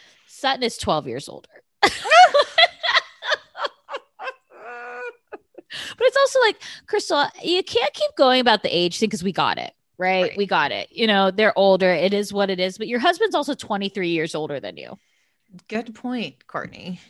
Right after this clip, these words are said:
Speaker 2: Good point.
Speaker 1: However, I just, you know,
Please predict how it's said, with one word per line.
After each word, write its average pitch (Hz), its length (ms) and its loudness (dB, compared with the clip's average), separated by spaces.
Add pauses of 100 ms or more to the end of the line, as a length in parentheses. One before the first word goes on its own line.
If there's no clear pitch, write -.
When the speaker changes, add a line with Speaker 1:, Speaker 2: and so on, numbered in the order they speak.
(140)
Speaker 2:
Good 185 380 -6 (480)
point. - 360 -16 (540)
Speaker 1:
However, 190 840 -6
I 226 200 -2
just, 254 260 -8
you 269 120 -8
know, 196 280 -2